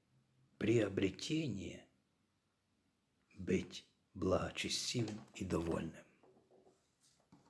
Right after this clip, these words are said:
Ібо ми, бо ми нічого не принесли в цей світ явно і нічого не можемо винести з нього.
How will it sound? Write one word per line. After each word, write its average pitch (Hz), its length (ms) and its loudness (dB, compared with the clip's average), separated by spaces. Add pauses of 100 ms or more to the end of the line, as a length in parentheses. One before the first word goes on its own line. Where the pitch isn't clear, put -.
(840)
Ібо 92 340 2
ми, 170 360 6 (960)
бо 85 180 4
ми 160 180 4
нічого 139 460 4
не 135 120 4
принесли 131 640 0
в - 380 -6
цей 92 300 0
світ - 520 0
явно 135 460 2
і 113 80 0
нічого 113 640 0
не 101 140 -2
можемо 104 500 2
винести 95 600 -2
з 87 120 -4
нього. 80 320 -6